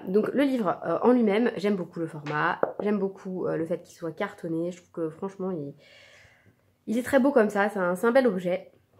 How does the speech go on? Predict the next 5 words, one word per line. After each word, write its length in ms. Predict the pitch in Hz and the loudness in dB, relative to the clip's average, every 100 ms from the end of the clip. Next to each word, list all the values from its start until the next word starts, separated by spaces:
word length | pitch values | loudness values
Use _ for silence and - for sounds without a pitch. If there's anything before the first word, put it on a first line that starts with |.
| _ _ _ _ - - | _ _ _ _ -20 -6
mais 300 | 202 214 - - - - _ _ _ _ _ - - - - - _ - - - - - | 2 2 2 -6 -20 -20 _ _ _ _ _ -20 -20 -20 -20 -20 _ -20 -20 -20 -20 -8
ça 120 | - | 2
va 120 | 190 | 4
se 60 | 208 | 8
gâter. 300 | 190 214 - | 8 6 0